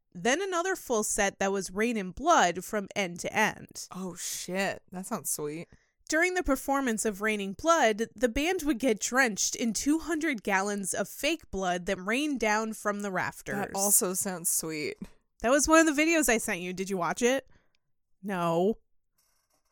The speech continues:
Speaker 2: Look, you know what?
Speaker 1: <laughs>
Speaker 2: I
Speaker 1: You plead
Speaker 2: watched
Speaker 1: the
Speaker 2: the
Speaker 1: fifth.
Speaker 2: video with Ja-, with, with Jason Eye Patch.
Speaker 1: <laughs> Jason, with Jason Trost and his eye patch.
Speaker 2: That's,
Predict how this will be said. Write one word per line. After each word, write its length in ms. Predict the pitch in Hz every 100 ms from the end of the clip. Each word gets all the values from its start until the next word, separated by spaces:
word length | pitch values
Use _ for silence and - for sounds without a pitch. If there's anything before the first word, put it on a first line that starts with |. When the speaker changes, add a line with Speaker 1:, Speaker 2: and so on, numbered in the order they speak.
| - 294 254
Speaker 2:
Look, 240 | 285 240
you 220 | 302 294 427
know 100 | 349
what? 220 | 330 294
Speaker 1:
<laughs> 20 |
Speaker 2:
I 100 | 220
Speaker 1:
You 80 | 240
plead 60 | 247
Speaker 2:
watched 240 | 285 208
Speaker 1:
the 60 | 226
Speaker 2:
the 140 | 339
Speaker 1:
fifth. 120 | 226 254
Speaker 2:
video 300 | - 247 233
with 500 | 220 196 196 - - -
Ja-, 440 | 262 220 247 254 190 190 -
with, 340 | 202 190 185
with 140 | 196 180 - - - _
Jason 400 | - 285 311 311
Eye 220 | 254 220
Patch. 460 | 202 190 147 170 -
Speaker 1:
<laughs> 160 | 302 -
Jason, 280 | 240 208 - - - -
with 280 | 285 320 220 -
Jason 380 | 254 277 285 262
Trost 420 | - 240 247 -
and 120 | 214 202
his 100 | 185
eye 160 | 143
patch. 400 | - - - -
Speaker 2:
That's, 300 | 254 240 -